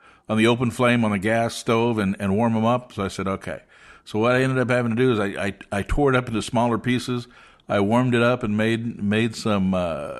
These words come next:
you know, put some, uh, different proteins in there and tried it out. And I was impressed, gentlemen. I was really impressed. That was a good,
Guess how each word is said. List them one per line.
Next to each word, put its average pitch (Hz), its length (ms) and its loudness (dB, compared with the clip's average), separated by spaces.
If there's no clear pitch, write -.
you 101 100 -6
know, 92 100 -2
put 113 240 -6
some, 92 320 -4
uh, 92 320 0
different 107 260 -2
proteins 117 460 0
in 117 140 2
there 113 200 0
and 98 80 -2
tried 117 220 2
it 117 80 2
out. 117 260 -2
And 95 240 -2
I 87 160 -4
was 98 160 -2
impressed, 113 420 -2
gentlemen. 95 380 -4
I 92 100 -6
was 87 140 -6
really 95 180 -2
impressed. 101 380 -4
That 98 140 -6
was 92 160 -2
a 95 40 -4
good, 95 320 -4